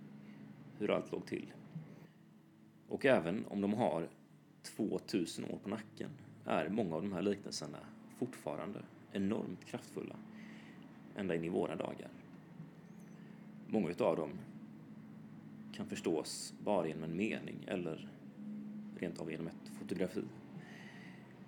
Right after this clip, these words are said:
Vi har till exempel liknelsen om herden som inte ger sig förrän han hittat det där bortsprungna fåret. Eller liknelsen om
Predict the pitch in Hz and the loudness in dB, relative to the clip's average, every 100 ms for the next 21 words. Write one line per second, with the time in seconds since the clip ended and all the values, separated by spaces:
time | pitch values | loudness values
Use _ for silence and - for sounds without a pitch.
0 | - - - - 104 110 104 101 - 87 | -14 -14 -14 2 8 8 8 4 4 2
1 | - 90 85 82 82 - - - - 110 | 4 6 6 6 2 -6 -12 -14 -2 2
2 | 98 - 80 - 80 80 - 87 82 85 | 4 2 -2 -2 -2 -2 -4 -4 -4 -6
3 | - - - - - - 117 104 82 80 | -8 -12 -12 -12 -14 2 6 8 6 2
4 | - 82 - 85 - - - - - - | -2 -4 -2 -2 -6 -10 -14 -16 -16 -16
5 | - - - - - - - - 95 98 | -16 -16 -18 -18 -18 -18 -18 -10 0 6
6 | 107 101 - - - - - - 50 - | 8 8 6 0 0 0 -2 -2 -4 -8
7 | - 87 127 - - - - - - - | -6 -2 -2 -4 -6 -6 -8 -14 -16 -18
8 | - - - - - - - 90 82 - | -20 -18 -18 -18 -20 -12 -2 0 0 -4
9 | - - - 80 - - - - - - | -6 -4 -4 -2 -6 -10 -14 -20 -20 -20
10 | - - - - - - - - - - | -8 -2 0 -2 -8 -14 -16 -12 -12 -12
11 | - - - - - - - - - - | -18 -20 -20 -20 -20 -20 -20 -20 -20 -20
12 | - - - 113 95 107 - - - 85 | -20 -14 0 4 8 8 6 2 0 0
13 | 82 - 85 78 78 | 0 -2 -2 -4 -8